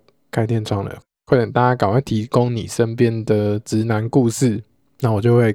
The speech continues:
帮大家，哦，解析一下这个人在想什么，或是他到底在干嘛这样。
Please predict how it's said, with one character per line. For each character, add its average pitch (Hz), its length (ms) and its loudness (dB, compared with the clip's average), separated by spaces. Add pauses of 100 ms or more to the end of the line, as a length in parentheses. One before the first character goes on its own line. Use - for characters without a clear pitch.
(140)
帮 113 180 0
大 113 80 4
家， 107 260 2 (360)
哦， 107 160 -2
解 113 120 0
析 131 220 0
一 117 60 0
下 117 320 0
这 - 100 -2
个 113 80 0
人 104 80 -2
在 110 100 2
想 101 220 -6
什 104 140 -6
么， 110 100 -14
或 110 140 -6
是 113 100 -4
他 110 160 -2
到 104 180 0
底 98 100 -6
在 101 360 -4 (320)
干 113 160 0
嘛 92 240 -10
这 - 140 -2
样。 - 120 -10